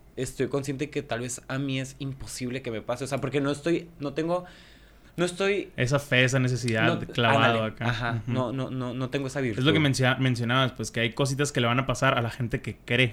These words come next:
Speaker 2: a la gente que busca de que necesitar eso, pues,
Speaker 1: Sí,
Speaker 2: o
Speaker 1: porque
Speaker 2: sea.
Speaker 1: es su realidad, es lo que también hablaba de la, de, de, de que cada realidad es,
Speaker 2: Claro.
Speaker 1: e-, es diferente para cada persona y no por eso quiere decir que sea falso. O sea, si,
Speaker 2: Ujú.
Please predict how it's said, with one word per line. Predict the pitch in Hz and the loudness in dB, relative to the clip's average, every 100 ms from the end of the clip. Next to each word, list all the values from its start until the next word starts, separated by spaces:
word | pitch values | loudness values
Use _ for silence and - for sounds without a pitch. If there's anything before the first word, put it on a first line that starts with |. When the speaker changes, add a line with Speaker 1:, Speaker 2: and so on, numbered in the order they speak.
| - | 0
Speaker 2:
a | 120 | 0
la | 113 | 0
gente | - 117 113 | -2 -6 -4
que | 120 | -4
busca | 107 110 131 135 - 123 | -4 0 2 2 2 2
de | 113 | 2
que | - 107 104 107 | 0 -4 -4 -4
necesitar | 117 113 113 - 117 | -4 -2 -4 2 2
eso, | 117 117 - 107 - | 2 0 -6 -12 -10
pues, | - 107 | -8 -6
Speaker 1:
Sí, | - | -4
Speaker 2:
o | |
Speaker 1:
porque | 165 151 | -4 -4
Speaker 2:
sea. | |
Speaker 1:
es | 156 | -4
su | 175 | -4
realidad, | 160 139 120 | -2 0 0
es | 135 | 0
lo | 143 | -2
que | 139 | -4
también | 117 110 117 | -4 -4 -4
hablaba | 120 117 120 127 | -2 0 2 0
de | 120 | 0
la, | 104 98 | -2 -2
de, | 101 95 | -4 -4
de, | 95 98 95 - | -4 -6 -6 -10
de | 95 92 | -12 -10
que | - 85 | -10 -6
cada | 113 110 | -4 -2
realidad | 110 98 95 98 | -4 -4 -4 -4
es, | 95 - - - - | -6 -10 -12 -14 -2
Speaker 2:
Claro. | 113 107 107 - | 0 0 -2 -8
Speaker 1:
e-, | 104 110 | -8 -4
es | 117 | -2
diferente | 120 123 113 123 | -2 -2 -4 -4
para | 120 120 | -4 -4
cada | 123 117 | -4 -4
persona | 135 139 131 139 | -4 -4 -4 -4
y | 117 | -4
no | 107 92 | -6 -4
por | 107 | -6
eso | 101 - | -6 -8
quiere | 95 101 | -8 -6
decir | 95 98 | -6 -10
que | 98 | -12
sea | 87 | -8
falso. | 110 151 120 | -6 -6 -6
O | |
sea, | 110 104 | -10 -8
si, | 101 | -10
Speaker 2:
Ujú. | - | -6